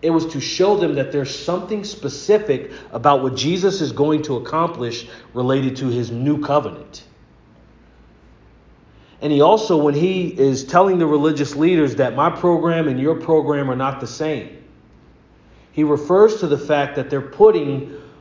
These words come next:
wine into wineskins that is not compatible.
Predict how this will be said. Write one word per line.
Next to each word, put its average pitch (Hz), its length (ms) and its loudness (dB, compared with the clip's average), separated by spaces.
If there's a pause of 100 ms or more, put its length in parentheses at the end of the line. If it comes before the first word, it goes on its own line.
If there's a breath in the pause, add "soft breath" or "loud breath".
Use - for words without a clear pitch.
(120 loud breath)
wine 143 1000 0
into 147 280 -4
wineskins 139 1500 0 (320 loud breath)
that 151 160 4
is 131 160 -2
not 156 280 0
compatible. 147 800 0